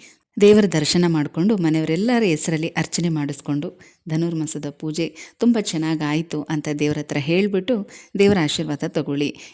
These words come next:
ಇನ್ನು ದೇವಸ್ಥಾನದಲ್ಲಿ ಅಥವಾ ಅರಳಿ ಮರದ ಹತ್ರ ಮಾಡ್ತಾ ಇರೋವಂಥವ್ರು, ಆ, ಕೆಲವು ದೇವಸ್ಥಾನದ ಹತ್ರನೇ ಅರಳಿ ಮರ ಇರತ್ತೆ, ಅಂಥವ್ರು ನಿಮ್ಗೆ ಸಾಧ್ಯವಾದ್ರೆ ದೇವರ ಅಭಿಷೇಕವನ್ನ ಮಾಡ್ಸಿ. ಆ ದಿನ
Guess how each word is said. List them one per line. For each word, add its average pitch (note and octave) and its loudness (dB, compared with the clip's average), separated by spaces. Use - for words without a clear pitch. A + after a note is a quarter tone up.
ಇನ್ನು B3+ 6
ದೇವಸ್ಥಾನದಲ್ಲಿ G3+ 2
ಅಥವಾ F3+ -6
ಅರಳಿ E3 -2
ಮರದ D#3 2
ಹತ್ರ D3+ -4
ಮಾಡ್ತಾ C#3+ -4
ಇರೋವಂಥವ್ರು, C#3+ -8
ಆ, D3 -4
ಕೆಲವು E3+ -6
ದೇವಸ್ಥಾನದ F3 -2
ಹತ್ರನೇ F3+ -2
ಅರಳಿ D3+ 0
ಮರ D3 -2
ಇರತ್ತೆ, C#3 -6
ಅಂಥವ್ರು F#3 -2
ನಿಮ್ಗೆ C4 2
ಸಾಧ್ಯವಾದ್ರೆ F3 -2
ದೇವರ A#3 6
ಅಭಿಷೇಕವನ್ನ E3+ 2
ಮಾಡ್ಸಿ. D3+ 0
ಆ F3 -2
ದಿನ E3 -6